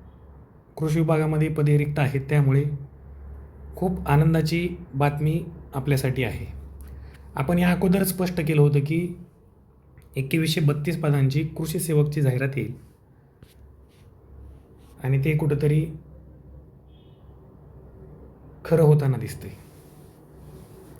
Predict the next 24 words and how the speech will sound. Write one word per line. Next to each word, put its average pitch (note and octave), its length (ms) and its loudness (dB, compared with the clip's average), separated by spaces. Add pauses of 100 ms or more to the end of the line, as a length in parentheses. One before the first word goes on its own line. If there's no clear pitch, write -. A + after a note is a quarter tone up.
(600)
कारण E3 240 4
फक्त - 260 -2
बोलणं E3+ 560 4 (120)
आणि C3+ 160 4
त्याचा D3 180 4
पुरावा D3+ 540 4
देणं A#2+ 220 -2 (720)
यामध्ये C#3 360 0
जमीन C#3 260 6
आसमानचा B2+ 420 0
फरक G#2+ 260 -6
असतोय. - 240 -14 (840)
मी C3+ 160 4
असेल, D3+ 300 4
मनीष D3+ 280 4
मानकर D3 240 4
सर D3 220 2
असतील, D#3 420 -4 (220)
आम्ही D3+ 160 -4
सतत F3+ 280 -2
यासाठी F3 320 0
प्रयत्न D3 280 2
करत A#2 260 -6
असतो. - 340 -16